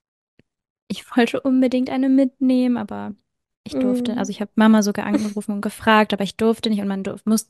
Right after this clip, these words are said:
Speaker 1: konnte die auch gar nicht über die Grenze mitnehmen. Also,
Speaker 2: Mhm.
Speaker 1: äh, man muss dann ja erst mit denen zum Arzt und so und das hätte zeitlich leider gar nicht mehr gepasst.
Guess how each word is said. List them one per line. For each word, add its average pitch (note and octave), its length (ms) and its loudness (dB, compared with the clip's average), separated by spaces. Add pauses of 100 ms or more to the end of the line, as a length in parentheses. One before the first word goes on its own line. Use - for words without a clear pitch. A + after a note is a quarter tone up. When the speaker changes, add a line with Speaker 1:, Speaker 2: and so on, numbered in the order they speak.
Speaker 1:
konnte A3+ 300 4
die G3 140 -2
auch - 80 -6
gar F#3+ 140 -2
nicht G3 160 -2
über G3 160 -2
die G3 140 -8
Grenze G#3 420 0
mitnehmen. A3 680 0 (300)
Also, G3 280 2
Speaker 2:
Mhm. G3+ 340 -10 (680)
Speaker 1:
äh, G3+ 120 0
man F#3+ 160 2
muss F#3+ 160 0
dann G3+ 100 0
ja F#3+ 80 0
erst - 160 -6
mit G3+ 120 -2
denen F#3+ 100 -2
zum G3+ 160 -4
Arzt G3+ 400 -2
und G3 100 -2
so G3 60 -4
und F#3+ 60 -2
das F#3+ 160 -6
hätte G3+ 200 -12
zeitlich G3+ 420 -6
leider F#3+ 240 -10
gar G3 140 -6
nicht A3 140 -4
mehr G3+ 120 -2
gepasst. G#3 580 -4